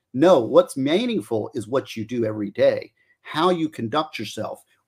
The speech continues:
Every day, your life that you live,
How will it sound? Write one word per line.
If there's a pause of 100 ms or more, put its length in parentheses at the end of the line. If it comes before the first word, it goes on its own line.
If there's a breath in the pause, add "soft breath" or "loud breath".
(120)
Every
day,
your
life
that
you
live,